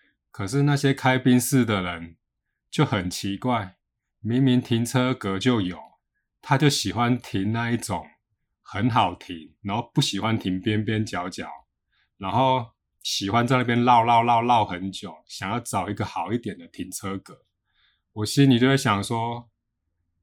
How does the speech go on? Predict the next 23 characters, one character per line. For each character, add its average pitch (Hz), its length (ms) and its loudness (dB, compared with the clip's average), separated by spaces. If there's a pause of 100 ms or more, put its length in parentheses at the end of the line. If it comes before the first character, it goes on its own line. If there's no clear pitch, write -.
(140)
这 131 120 0
种 104 220 2
人 92 160 -4
一 98 100 -4
定 120 180 2
就 117 120 0
是 110 440 -6 (240)
没 101 200 -2
有 101 180 -2
常 95 260 -6
开 101 260 -4
好 95 220 -2
车， 87 400 -14 (560)
然 95 180 -6
后 107 420 -2
买 95 240 -6
了 101 140 -6
一 123 60 0
台 120 220 -6
太 110 240 -2
贵 107 240 -4
的 92 120 -8
车， 95 460 -12